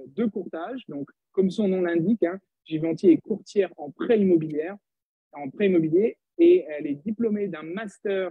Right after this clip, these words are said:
commercial international, euh, de l'Université de Paris, inalco Dauphine. Euh,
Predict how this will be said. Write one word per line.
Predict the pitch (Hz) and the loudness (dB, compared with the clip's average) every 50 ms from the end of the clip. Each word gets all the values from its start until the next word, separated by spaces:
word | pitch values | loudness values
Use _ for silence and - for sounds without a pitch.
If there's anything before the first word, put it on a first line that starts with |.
| - _ | -8 _
commercial | - 226 214 214 202 196 - - 185 180 | -4 -2 -2 -2 -4 -6 -6 -6 -6 -6
international, | 170 165 175 170 165 160 - 170 165 160 160 156 151 - _ _ _ _ _ _ 139 | -6 -6 -8 -8 -8 -6 -6 -6 -4 -2 -2 -2 -2 -6 _ _ _ _ _ _ -12
euh, | 135 131 127 | -8 -6 -4
de | 120 131 143 | -2 0 2
l'Université | 143 165 196 220 214 190 190 175 160 - - 170 - 175 | 2 4 6 6 6 6 4 2 0 -4 -6 -2 0 0
de | 151 135 131 131 - _ _ | 0 0 -2 -4 -4 _ _
Paris, | - 214 202 196 196 196 190 196 - - | -8 -6 -4 -2 0 0 0 0 0 2
inalco | 214 214 214 202 190 185 - 190 170 | 4 4 4 4 0 2 2 2 2
Dauphine. | 160 160 214 196 - _ - 185 202 226 233 - - _ _ _ _ _ _ _ _ _ _ _ _ _ | 2 0 -4 -6 -8 _ -8 -6 -4 -4 -6 -8 -12 _ _ _ _ _ _ _ _ _ _ _ _ _
Euh, | - | -20